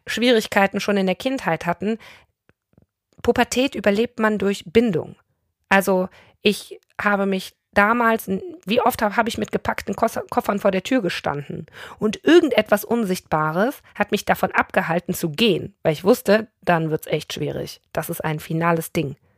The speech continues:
Viele gehen jetzt einfach. Ich find's total beeindruckend, die gehen einfach. Die gehen einfach raus und das interessiert die nicht und die halten sich nicht an Regeln. Und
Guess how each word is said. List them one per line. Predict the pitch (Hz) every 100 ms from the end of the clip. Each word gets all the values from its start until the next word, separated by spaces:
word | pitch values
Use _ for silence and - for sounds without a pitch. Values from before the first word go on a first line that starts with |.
| _ _ _ _ _ _ - -
Viele | - 269 214
gehen | 311 233
jetzt | 156 403
einfach. | 151 151 175 - -
Ich | -
find's | 226 226
total | 220 240 233
beeindruckend, | 214 220 240 214 220
die | 180
gehen | 233 262 147
einfach. | 135 -
Die | - 170
gehen | 220 208
einfach | 180 - 208
raus | 190 170
und | 180
das | 170
interessiert | - 175 170 - 214
die | 160
nicht | 156
und | 170
die | 175
halten | 190 185
sich | 190 180
nicht | 190
an | 185
Regeln. | 185 196 170 160
Und | 165